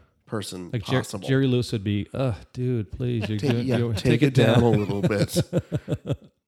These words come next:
Speaker 1: The movie's fantastic otherwise, and I, it's, the character didn't need to be in there. Character didn't need to be Japanese.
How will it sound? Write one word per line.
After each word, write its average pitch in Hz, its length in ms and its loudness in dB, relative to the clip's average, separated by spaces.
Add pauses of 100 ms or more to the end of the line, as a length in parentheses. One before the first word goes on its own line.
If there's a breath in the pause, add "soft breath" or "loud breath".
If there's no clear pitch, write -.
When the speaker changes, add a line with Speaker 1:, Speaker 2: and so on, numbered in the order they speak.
(320)
Speaker 1:
The 180 180 -2
movie's 294 340 2
fantastic 165 640 -2
otherwise, 98 480 -4
and 104 160 -10
I, 160 220 -6 (120)
it's, - 400 -8 (840)
the - 80 -18
character 185 320 -2
didn't 139 340 -6
need 104 220 -8
to 143 80 0
be 160 160 2
in 170 100 -2
there. 196 280 -2 (460)
Character 113 300 -8
didn't 104 320 -8
need 104 140 -4
to 113 80 -12
be 120 100 -4
Japanese. 113 760 -6